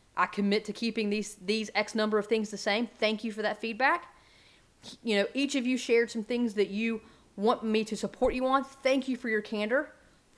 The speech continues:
Thank you for sharing that with me. I'm a hundred percent here to support you on that. We're gonna work on those within our individual touch bases. That's what I'm gonna support you on individually. However, these two things were things that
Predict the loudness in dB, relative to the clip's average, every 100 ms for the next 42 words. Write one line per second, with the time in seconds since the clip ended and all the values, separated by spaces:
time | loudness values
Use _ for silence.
0 | _ 2 4 0 -2 2 2 2 0 0
1 | 0 0 0 -2 -2 -2 -2 -4 -6 -2
2 | -2 -2 -4 -2 -2 0 0 0 0 0
3 | -2 0 0 0 -2 0 2 2 0 -8
4 | -20 -20 -20 _ 4 6 6 4 2 2
5 | 2 0 0 0 2 0 0 -4 -14 _
6 | -2 4 4 6 4 4 2 0 0 0
7 | 2 0 0 0 2 2 2 2 0 -4
8 | -20 _ _ _ _ _ 2 4 6 6
9 | 4 0 -10 -2 2 2 2 0 2 2
10 | 2 0 0 0 0 2 2 2